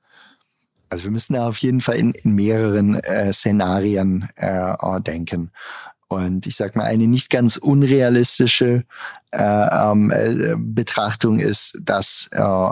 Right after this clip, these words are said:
es schon am fünfzehnten März eigentlich den Tiefpunkt vieler Aktien, äh, gegeben, äh, hat mit der ersten, äh, Zinssetzung. Das ist sicherlich ein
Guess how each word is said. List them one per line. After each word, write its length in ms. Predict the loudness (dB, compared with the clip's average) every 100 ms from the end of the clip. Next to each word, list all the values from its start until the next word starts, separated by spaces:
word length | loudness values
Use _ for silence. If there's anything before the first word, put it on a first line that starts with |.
| -2 -4
es 180 | -2
schon 180 | 0 0
am 140 | 0 2
fünfzehnten 560 | 0 0 0 0 0
März 380 | 0 0 -2 -2
eigentlich 320 | -2 0 -2
den 180 | 0 0
Tiefpunkt 540 | 0 -4 -2 -2 -2
vieler 360 | 0 0 0 0
Aktien, 600 | -2 -4 -4 -2 0 -2 -8 -14 -14 -18 _
äh, 340 | -4 -4 -4
gegeben, 560 | -6 -4 -2 -2 -2 -4
äh, 220 | -6 -6 -4
hat 280 | -6 -8 -6
mit 300 | -4 -4 -10
der 260 | -8 -4 -2
ersten, 560 | 0 -2 -4 -2 -2 0
äh, 140 | -4
Zinssetzung. 640 | -4 -4 -2 -4 -4 -4
Das 160 | -4 -4
ist 120 | -4
sicherlich 520 | -2 0 2 2 0 -6 -10 -10 -8
ein 400 | -4 2 2 2